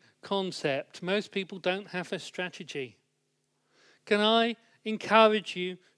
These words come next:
to engage your imagination? Hope actually is linked directly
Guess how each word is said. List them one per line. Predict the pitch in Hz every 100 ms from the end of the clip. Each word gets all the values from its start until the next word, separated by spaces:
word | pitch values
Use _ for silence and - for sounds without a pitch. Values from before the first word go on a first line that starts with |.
| -
to | 196
engage | 190 180 190 190 190 -
your | 185
imagination? | 185 185 185 190 190 185 - 151 117 _ _ _ _ _ _ _ _ _ _ _ _ _ _ _ _ -
Hope | - 208 170 - - _ _ _ _ _ _ _ -
actually | 185 185 170 - 180 180
is | 165 -
linked | 185 196 165 -
directly | - 170 175 202 208 - 160 156